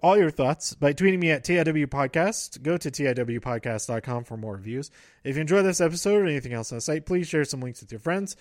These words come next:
Subscribe on iTunes, Spotify, Stitcher, YouTube, wherever you listen to podcasts.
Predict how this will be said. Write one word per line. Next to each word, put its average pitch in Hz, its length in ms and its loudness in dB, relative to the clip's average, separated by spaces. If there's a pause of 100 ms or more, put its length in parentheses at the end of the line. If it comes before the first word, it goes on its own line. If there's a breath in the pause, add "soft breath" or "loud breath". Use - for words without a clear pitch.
(180 soft breath)
Subscribe 180 560 4
on 143 120 -2
iTunes, 185 600 -2
Spotify, 151 480 0
Stitcher, 127 540 -2
YouTube, 120 520 -2
wherever 196 380 2
you 180 100 6
listen 156 220 2
to 127 80 -8
podcasts. 143 600 -2